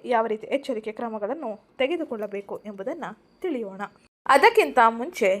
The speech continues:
ಯಾರಿನ್ನೂ ಚಾನಲ್ಗೆ ಸಬ್ಸ್ಕ್ರೈಬ್ ಮಾಡ್ಕೊಂಡಿಲ್ಲ, ಚಾನಲ್ಗೆ ಸಬ್ಸ್ಕ್ರೈಬ್ ಮಾಡ್ಕೊಳ್ಳಿ. ವಿಡಿಯೋಗೊಂದು ಲೈಕ್ ಮಾಡೋದನ್ನ ಮರ್ತಿದ್ರೆ ವಿಡಿಯೋಗೊಂದು ಲೈಕ್ ಮಾಡಿ. ಹಾಗೆ ಈ ವಿಡಿಯೋನ ನಿಮ್ಮ ಕುಟುಂಬದವರಿಗೆ,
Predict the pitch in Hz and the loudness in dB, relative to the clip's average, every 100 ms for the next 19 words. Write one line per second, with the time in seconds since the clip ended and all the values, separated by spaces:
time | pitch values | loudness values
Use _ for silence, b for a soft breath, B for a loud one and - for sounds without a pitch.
0 | - - 220 294 381 262 202 220 226 220 | -4 0 4 6 4 0 0 2 2 -2
1 | 208 226 - - 226 214 196 196 - 214 | -2 -2 -4 -4 -4 -2 -6 -8 -8 -6
2 | 302 262 - B B B _ 254 226 285 | -2 -2 -4 B B B _ 2 4 2
3 | 254 - - - 262 - 226 208 190 190 | 0 -4 -4 -4 -4 -6 -8 -6 -10 -12
4 | - 208 - b b b _ 254 240 226 | -10 -10 -12 b b b _ 0 2 2
5 | 214 208 202 202 214 214 202 202 202 214 | -2 0 0 -2 -4 -4 -4 -4 -10 -10
6 | 214 277 269 170 - _ - 233 202 202 | -10 -6 -4 -4 -6 _ -10 -6 -4 -4
7 | 202 196 208 302 - 330 247 - - - | -6 -4 -4 -4 -10 -14 -12 -12 -10 -4
8 | 208 - 196 202 180 214 294 - b b | -4 -6 -12 -10 -10 -12 -14 -18 b b
9 | b - 247 247 311 370 277 202 185 190 | b -4 -2 -2 -4 -6 -4 -4 -6 -10
10 | 190 | -12